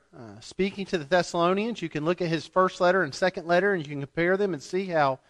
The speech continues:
some of the things he prayed for and encouraged them in, in the first letter, we see coming to fruition in the second,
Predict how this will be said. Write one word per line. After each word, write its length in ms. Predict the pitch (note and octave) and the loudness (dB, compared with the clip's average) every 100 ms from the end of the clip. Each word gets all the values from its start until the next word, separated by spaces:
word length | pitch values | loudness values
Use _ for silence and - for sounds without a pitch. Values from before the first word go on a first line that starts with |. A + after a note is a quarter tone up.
| _ _ _ _ - | _ _ _ _ -6
some 180 | G#3+ | 2
of 100 | G3 | 4
the 60 | F3+ | 4
things 180 | F#3+ - | 2 0
he 120 | E3 | -8
prayed 480 | - F#3+ F#3+ A3 G3+ | 0 4 4 2 0
for 240 | G#3+ A3 | 4 6
and 100 | A3+ | 6
encouraged 440 | D3 - G3+ G3 G#3 | 2 2 2 2 0
them 160 | G3+ | 0
in, 180 | G#3 G3 | 0 0
in 80 | E3+ | -2
the 100 | C3+ | -2
first 360 | G3 G#3 - | 0 0 2
letter, 340 | F#3+ F#3+ G#3 - _ _ _ | 4 6 4 -2 _ _ _
we 200 | D3 D#3+ | -4 -4
see 180 | - F3+ | -4 -4
coming 280 | F3 E3+ D#3+ | -2 -2 -2
to 60 | |
fruition 460 | D3 D#3+ F3 F3+ D#3 | -2 0 0 0 -4
in 140 | D#3 | -4
the 40 | C#3 | -4
second, 480 | - F3 - B2+ | 0 -2 -2 -10